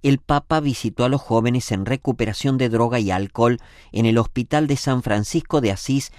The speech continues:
de la Providencia de Dios. Allí se fundió en un abrazo estrecho y largo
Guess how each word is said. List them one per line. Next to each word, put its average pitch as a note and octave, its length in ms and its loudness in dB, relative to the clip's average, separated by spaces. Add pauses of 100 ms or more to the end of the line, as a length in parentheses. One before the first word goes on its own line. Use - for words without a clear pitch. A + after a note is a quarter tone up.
(120)
de A#2 120 2
la A#2+ 120 0
Providencia G2 720 -2
de A#2+ 100 0
Dios. C3+ 460 -2 (340)
Allí B2 480 2
se - 200 -2
fundió D3 480 4
en D3 100 4
un C3 140 4
abrazo A#2+ 400 0
estrecho D3+ 440 0
y G#2+ 60 4
largo A#2 480 0